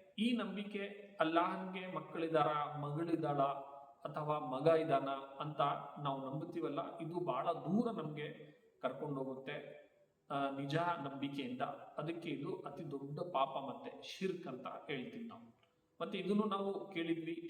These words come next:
ಶಿರ್ಕ್ ಬೇರೆ ಪಾಪ, ಬೇರೆ ಕೆಟ್ಟ ಕೆಲ್ಸ ಏನಾಗುತ್ತೆ ಅದಕ್ಕೆ ದೇವರು ಕ್ಷಮಿಸ್ತಾನೆ.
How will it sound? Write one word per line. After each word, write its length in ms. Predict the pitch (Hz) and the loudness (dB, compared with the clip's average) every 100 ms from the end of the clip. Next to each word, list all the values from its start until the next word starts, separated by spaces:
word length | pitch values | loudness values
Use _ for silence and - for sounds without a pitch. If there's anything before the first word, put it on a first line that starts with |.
| - | -2
ಶಿರ್ಕ್ 580 | 196 208 - - - - | 0 0 -2 -8 -8 -8
ಬೇರೆ 420 | 151 170 196 208 208 - - - - _ | -4 -2 0 -2 -4 -8 -12 -16 -20 _
ಪಾಪ, 300 | 160 175 - 190 190 190 190 190 - - | 4 6 4 -2 0 -2 -6 -12 -14 -10
ಬೇರೆ 300 | 151 165 185 | -4 -4 -4
ಕೆಟ್ಟ 260 | 185 - 202 | -4 -6 -6
ಕೆಲ್ಸ 340 | 170 147 - 175 175 175 - 160 | -4 -4 -2 0 0 -2 -4 -2
ಏನಾಗುತ್ತೆ 520 | 180 175 143 123 156 | 0 0 -2 -4 -6
ಅದಕ್ಕೆ 520 | - - 160 - 170 | -4 -4 -4 -4 -2
ದೇವರು 320 | 156 165 165 | 0 2 0
ಕ್ಷಮಿಸ್ತಾನೆ. 800 | 170 - 156 175 - 139 139 - | -2 -4 -4 -4 -6 -6 -6 -12